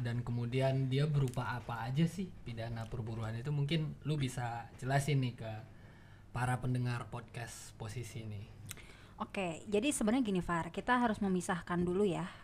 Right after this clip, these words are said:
Speaker 2: eh, buruh di sini buruh yang mana.
Speaker 1: Hmm.
Speaker 2: Karena kalau seandainya gue kerja di L B H Jakarta ini, buruh yang gue tanganin gak hanya buruh dalam hal formil,
Speaker 1: Hmm.
Speaker 2: tapi juga ada yang pekerja yang di luar negeri,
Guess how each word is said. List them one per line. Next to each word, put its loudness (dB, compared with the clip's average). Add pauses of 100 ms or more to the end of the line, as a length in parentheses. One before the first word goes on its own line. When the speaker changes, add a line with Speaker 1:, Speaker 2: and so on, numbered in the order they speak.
Speaker 2:
eh, 2
buruh 6
di 4
sini 4
buruh 4
yang 0
mana. -2 (160)
Speaker 1:
Hmm. 2
Speaker 2:
Karena 4
kalau 6
seandainya 2
gue 2
kerja -2
di 0
L 0
B 0
H -2
Jakarta 0
ini, 2
buruh 6
yang 4
gue 2
tanganin 2
gak 2
hanya 2
buruh 4 (240)
dalam 4
hal -2
formil, 4
Speaker 1:
Hmm. -6
Speaker 2:
tapi 2
juga 2
ada -2
yang 4
pekerja 8
yang 4
di -
luar 4
negeri, 4